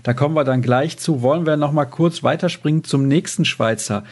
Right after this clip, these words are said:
der Borussia Dortmund verstärken wird, nämlich Marvin Hitz. Der kommt als Nummer zwei hinter Roman Bürki. Oder erwartest du da einen offenen Konkurrenzkampf? Das kann ich mir ehrlich gesagt nicht vorstellen.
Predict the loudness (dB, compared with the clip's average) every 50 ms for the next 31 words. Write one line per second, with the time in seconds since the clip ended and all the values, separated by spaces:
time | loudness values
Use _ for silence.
0 | -20 -20 -20 -20 -20 -20 -6 -2 0 0 0 0 0 0 0 2 0 0 2 2
1 | 0 0 0 -2 -4 -4 -4 -4 -4 -2 0 -2 -2 -2 -2 -4 -4 -2 -2 -2
2 | 0 0 0 0 0 0 0 0 0 0 0 0 0 0 0 -2 -2 -4 -2 0
3 | 0 0 0 -2 -2 0 0 2 2 0 -2 -6 -6 -2 0 2 2 2 2 0
4 | 0 0 0 2 2 0 0 -2 -2 0 2 2 2 2 2 2 2 2 2 2
5 | 0 0 0 2 2 2 2 0 0 2 0 0 0 -2 -4 -8 -8 -4 -4 -2
6 | -2 0 0 2 2 2 0 0 0 0 0 0 0 -2 -2 -2 -2 -4 -2 -2
7 | -2 -4 -4 -2 -2 -4 -4 -4 -4 -4 -2 0 0 0 -2 -2 -4 -4 -2 -2
8 | -2 -2 -2 0 0 0 0 0 0 0 0 0 0 -2 -2 -2 -2 -2 0 0
9 | 0 0 -2 -6 -6 -4 -2 -2 -2 -2 -2 -2 0 0 0 0 -2